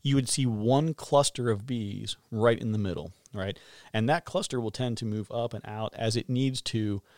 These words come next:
to stay together to get access to the honey that the bees need to, to nourish themselves throughout the winter. Now, here's where it gets really cool. When you have this double colony setup that I was talking about, they will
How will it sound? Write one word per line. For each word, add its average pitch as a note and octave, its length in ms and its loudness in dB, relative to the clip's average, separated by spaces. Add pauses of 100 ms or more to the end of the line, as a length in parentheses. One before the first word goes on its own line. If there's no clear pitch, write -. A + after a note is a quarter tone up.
(340)
to A#2+ 120 -6
stay C#3 200 2
together B2 320 4
to - 160 -4
get A2+ 260 -4
access A#2+ 460 -2
to D3 420 -2
the B2 160 -2
honey C3+ 400 -2
that A2+ 160 -4
the B2 80 -4
bees A#2 400 -4
need G#2 440 -4
to, A2+ 200 -4
to A2+ 180 -4
nourish A#2+ 360 6
themselves F#2+ 480 0
throughout F2+ 320 -6
the F#2+ 80 -6
winter. B2 320 -4 (680)
Now, F#2 200 0
here's B2+ 300 2
where A#2+ 140 4
it A2 80 0
gets - 180 -4
really G2+ 200 -4
cool. D#3+ 280 4 (680)
When C#3+ 320 4
you E3+ 100 2
have C#3+ 400 2
this B2 240 0
double B2 800 2 (260)
colony B2 520 0
setup C#3 480 0
that G#2 100 -4
I G2+ 80 0
was G2 160 -2
talking - 340 -4
about, G2+ 280 -10 (1000)
they C3 260 4
will E3 220 2